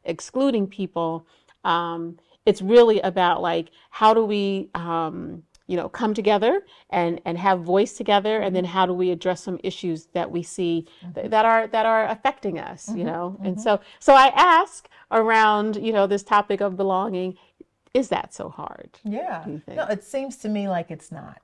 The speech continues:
Speaker 1: I think so.
Speaker 2: You know, I
Speaker 1: I
Speaker 2: think it's
Speaker 1: agree.
Speaker 2: really organizations,
Speaker 1: Yeah.
Speaker 2: you know, um, really keeping their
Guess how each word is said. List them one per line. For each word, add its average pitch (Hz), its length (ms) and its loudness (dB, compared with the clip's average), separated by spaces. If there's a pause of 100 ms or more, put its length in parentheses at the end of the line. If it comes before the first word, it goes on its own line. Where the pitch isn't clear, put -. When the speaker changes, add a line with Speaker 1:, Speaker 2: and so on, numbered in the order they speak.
Speaker 1:
I 160 120 -12
think - 260 -14
so. - 80 -18
Speaker 2:
You 175 100 -8
know, 151 240 -6
I 165 60 -4
Speaker 1:
I - 40 -6
Speaker 2:
think 190 260 -6
it's - 160 -6
Speaker 1:
agree. 165 200 -14
Speaker 2:
really 185 240 -4
organizations, 151 840 -10
Speaker 1:
Yeah. 175 140 -14 (220)
Speaker 2:
you 170 120 -10
know, 160 240 -8 (100)
um, 139 480 -16
really 220 400 -6
keeping 196 380 -8
their 165 140 -4